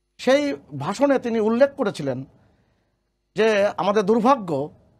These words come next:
যে সংসদে দুটি দল, রাজনৈতিক দল সংসদের ভিতরে চুক্তি করেছিল যে গণ আদালতের চব্বিশ জন যে ব্যক্তি, যে তাদের বিরুদ্ধে বিনা কারণে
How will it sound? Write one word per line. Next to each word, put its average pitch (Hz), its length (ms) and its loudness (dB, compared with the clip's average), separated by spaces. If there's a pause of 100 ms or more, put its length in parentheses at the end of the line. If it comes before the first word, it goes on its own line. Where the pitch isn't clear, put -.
(520)
যে 180 100 0
সংসদে 269 640 0 (840)
দুটি 262 340 0
দল, 208 420 2 (240)
রাজনৈতিক 202 500 -2 (100)
দল 190 260 6 (680)
সংসদের 311 600 0
ভিতরে 254 260 0 (100)
চুক্তি 233 260 -8
করেছিল 156 360 -4 (580)
যে 165 180 -4
গণ 196 220 0
আদালতের 196 560 2 (500)
চব্বিশ 226 360 0 (120)
জন 233 220 0
যে 202 160 2 (2250)
ব্যক্তি, 165 400 -4 (400)
যে 175 100 -2
তাদের 180 340 -2
বিরুদ্ধে 196 360 -2 (260)
বিনা 190 360 -2
কারণে 190 420 2